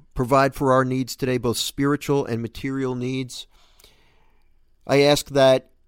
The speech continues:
you guide us as we progress through this Give Up Worry for Good program. Guide us by sending your Spirit, first to guide me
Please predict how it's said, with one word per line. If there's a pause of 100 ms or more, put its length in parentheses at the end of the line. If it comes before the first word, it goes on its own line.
you
guide
us
as
we
progress
through
this
Give
Up
Worry
for
Good
program. (1200)
Guide
us
by
sending
your
Spirit, (880)
first
to
guide
me